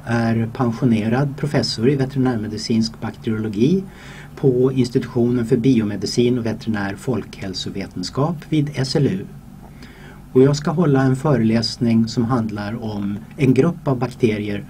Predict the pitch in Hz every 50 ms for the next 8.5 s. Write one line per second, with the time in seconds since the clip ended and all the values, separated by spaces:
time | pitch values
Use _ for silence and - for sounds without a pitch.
0 | - - - - - 127 117 113 - - - 170 143 117 113 - - 117 107 107
1 | 107 - - - 170 143 127 - 92 92 98 135 147 - - - - - - -
2 | - - 120 113 - 120 110 110 101 98 95 - 110 101 98 92 - 117 110 -
3 | 131 107 - - - - 135 123 - - - - - - - - - - - -
4 | - - - - - - - - - - - - - - - - - - - 143
5 | 127 160 175 185 185 - - 147 135 139 139 135 135 139 139 127 123 123 120 113
6 | 117 - 151 143 - - - - 127 135 156 156 110 104 110 113 - 107 113 113
7 | 110 110 113 113 - - - - - - - 135 131 139 139 131 123 - - 131
8 | 135 127 104 92 95 98 104 104 104 110